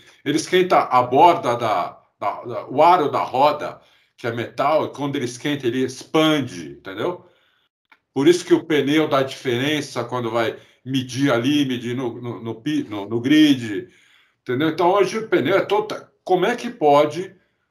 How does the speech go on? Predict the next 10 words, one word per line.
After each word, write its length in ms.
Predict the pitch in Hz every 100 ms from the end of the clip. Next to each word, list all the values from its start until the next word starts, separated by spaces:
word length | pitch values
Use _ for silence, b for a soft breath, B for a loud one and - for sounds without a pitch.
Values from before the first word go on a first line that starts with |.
| _ -
um 160 | 160
jogo 520 | 151 123 123 190 226 233
de 100 | 196
cobertor 480 | 190 175 170 160
de 80 | 143
pneu 320 | 139 139 113
pra 160 | 110 110
dois 320 | 110 151 180
carros 460 | - 135 135 139 -
custar 600 | - 151 - 139 233